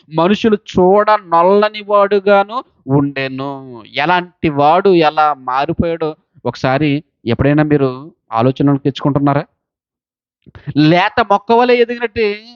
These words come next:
ఆయన, లేత మొక్క వలె ఆయన కళ్ళు ఎదుట పెరిగినటువంటి ప్రభువు సిలువలో ఎలా మారిపోయాడంటే, ఇదిగో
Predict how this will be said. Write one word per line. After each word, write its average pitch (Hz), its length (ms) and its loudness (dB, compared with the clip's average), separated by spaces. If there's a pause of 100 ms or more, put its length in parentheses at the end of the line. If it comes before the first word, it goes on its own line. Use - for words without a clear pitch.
(140)
ఆయన, 175 540 0 (920)
లేత 156 560 -2
మొక్క 139 440 -4
వలె 185 460 0
ఆయన 156 340 -2
కళ్ళు 196 560 0
ఎదుట 202 360 0
పెరిగినటువంటి 190 840 -2
ప్రభువు 156 680 -2 (340)
సిలువలో 151 840 -2 (160)
ఎలా 131 240 -2
మారిపోయాడంటే, 147 880 -2 (280)
ఇదిగో 127 560 0